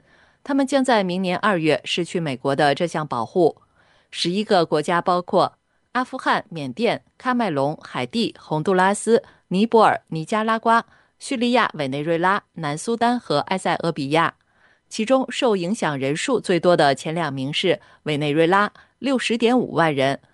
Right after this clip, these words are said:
海地三十三万人。而被终止人道假释保护身份的人群则来自古巴、海地、尼加拉瓜和委内瑞拉，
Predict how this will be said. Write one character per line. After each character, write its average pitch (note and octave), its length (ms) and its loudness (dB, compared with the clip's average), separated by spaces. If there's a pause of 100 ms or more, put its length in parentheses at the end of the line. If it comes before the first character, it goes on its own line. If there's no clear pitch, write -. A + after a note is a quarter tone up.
(140)
海 C#3+ 220 -4
地 G#3+ 300 -2
三 B3+ 240 0
十 G#3+ 120 -2
三 B3 240 2
万 G3 180 4
人。 C3+ 240 0 (680)
而 A#3 120 2
被 C4+ 160 4
终 D4+ 220 -2
止 E3+ 160 0
人 D3+ 180 0
道 G3+ 220 2
假 B2+ 200 -6
释 A#3+ 200 -2
保 C3+ 180 0
护 D#3 160 -4
身 F3 180 0
份 F3+ 140 -2
的 D3+ 100 0
人 C#3 220 0
群 C#3+ 320 -2 (240)
则 D#3 220 2
来 C#3 180 2
自 F3 340 -2
古 C#3+ 200 -6
巴、 G3 340 -2
海 - 220 -8
地、 G3+ 300 -6 (320)
尼 F3+ 140 -2
加 A3 200 2
拉 A#3 120 0
瓜 B3 240 2
和 E3+ 200 -2
委 C#3+ 140 -2
内 C#3 120 -4
瑞 D3+ 180 0
拉， F3 280 0